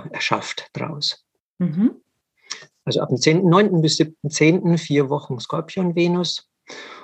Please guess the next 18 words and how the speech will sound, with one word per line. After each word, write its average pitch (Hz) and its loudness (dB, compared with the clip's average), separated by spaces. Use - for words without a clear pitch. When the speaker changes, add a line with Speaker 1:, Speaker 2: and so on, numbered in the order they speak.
Speaker 1:
Auch 147 -8
nicht 151 0
schlecht. 147 0
Dann 165 4
ist 165 2
so 165 6
ein 160 2
bisschen 143 0
Pause. 190 4
Dann 135 -4
hat 127 -8
man 139 -6
wahrscheinlich 135 -6
Zeit, 131 -2
mal - 0
erst 135 -6
das 185 -12
Ganze 139 0